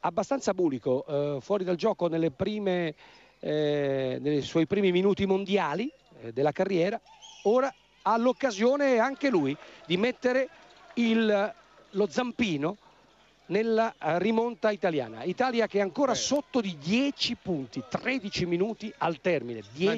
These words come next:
Speaker 1: da
Speaker 2: Mancinelli
Speaker 1: recuperare.
Speaker 2: ha l'atletismo per, per, e la capacità per poter
Speaker 1: Anche per
Speaker 2: mettere il
Speaker 1: sfidare uno
Speaker 2: marchio.
Speaker 1: contro uno.
Speaker 2: Sì, per mettere un marchio su questa partita.
Speaker 1: E andare a schiacciare sulla testa a, a, ad avversari che sono fortissimi atleticamente.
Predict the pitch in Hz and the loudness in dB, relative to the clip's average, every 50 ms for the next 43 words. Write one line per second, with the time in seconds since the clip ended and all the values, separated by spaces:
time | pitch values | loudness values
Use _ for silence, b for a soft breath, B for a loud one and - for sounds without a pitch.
0 | - - 165 156 156 170 175 180 165 147 143 - 156 175 156 139 131 151 160 175 | -2 -4 -2 -2 0 0 0 0 0 -2 -2 -2 -2 0 0 0 0 0 0 -2
1 | 175 - 165 165 156 - - 196 202 175 139 156 147 - - 160 143 139 135 - | -2 -2 -4 -4 -6 -4 -4 -4 -4 -4 -2 -4 -4 -4 -4 -4 -4 -4 -4 -2
2 | - 156 135 - 170 156 151 147 147 143 135 - _ _ _ _ - - 160 - | -2 -4 -4 -4 -2 -2 0 0 0 -2 -4 -6 _ _ _ _ -8 -8 -4 -4
3 | 175 156 - 170 151 - 190 180 160 - 143 120 - 147 - 160 147 135 123 120 | -4 -6 -6 -8 -6 -4 -4 -2 -2 -2 -6 -6 -6 -6 -4 -2 -2 0 0 -2
4 | 110 - - - 208 - - 220 170 214 214 196 185 175 175 170 165 220 226 233 | -4 -4 -6 -6 -6 -4 -4 -2 0 0 0 0 0 0 0 0 0 0 0 0
5 | - - 240 233 214 - 233 226 127 - 220 214 202 208 185 170 147 135 - 147 | 0 0 0 0 0 0 -2 -2 -2 0 2 2 4 4 2 2 0 0 -2 -4
6 | 147 151 165 165 - 160 160 160 170 175 170 - 165 - 160 - 175 156 - 165 | -4 -2 -2 -2 -2 -2 -2 -2 -2 -4 -4 -6 -8 -8 -6 -6 -6 -4 -2 -4
7 | 143 - 151 127 - - 143 127 - 123 113 - 165 170 170 185 214 208 196 202 | -4 -2 -4 -4 -4 -6 -8 -8 -8 -8 -4 -2 -2 -2 0 0 0 2 2 2
8 | 190 156 - - 202 185 - - 202 214 208 208 202 190 170 143 - 180 175 165 | 0 0 0 0 -2 0 0 0 0 2 2 2 2 2 2 0 0 0 0 0
9 | - - 208 202 - - 160 147 131 123 151 165 143 - - 180 180 - 165 156 | 2 2 0 0 0 0 0 0 0 0 -2 -4 -4 -4 -6 -8 -6 -2 -2 0
10 | 160 156 151 147 143 143 135 165 160 147 160 147 - 202 202 185 170 139 147 - | 2 2 2 2 2 2 2 0 0 0 0 0 0 0 0 0 0 0 -2 0
11 | - 190 175 156 127 - - - _ - - - 208 233 190 - - 277 254 - | 0 0 2 0 -2 -4 -8 -16 _ -16 -6 -2 -2 -2 -2 -2 -4 -4 -4 -2
12 | - - 180 165 165 147 160 165 143 143 135 139 131 120 110 - 107 | -2 -2 0 0 0 0 0 -2 -2 0 -2 -2 -2 -4 -6 -8 -12